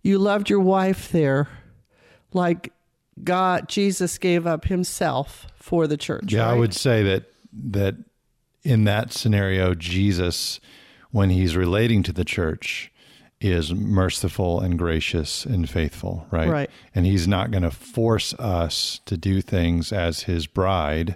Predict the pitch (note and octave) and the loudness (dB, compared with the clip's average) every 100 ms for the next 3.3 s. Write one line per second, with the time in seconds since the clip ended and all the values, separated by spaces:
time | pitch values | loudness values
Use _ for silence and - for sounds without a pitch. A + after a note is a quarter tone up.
0 | - F#3+ A#3 C4+ - - G2 G2 F#2 F#2 | -8 -6 -4 -4 -6 -4 0 2 2 2
1 | F#2 F2 - - G2+ F2+ D#2+ E2+ - A2+ | 2 0 -2 -6 -2 0 0 -4 -4 -2
2 | A#2 D#3 A2 F#2 F2 - A2+ F#2 F2 D#2+ | 0 0 2 0 0 -4 -4 0 0 2
3 | D#2+ F2+ B2+ | 2 2 2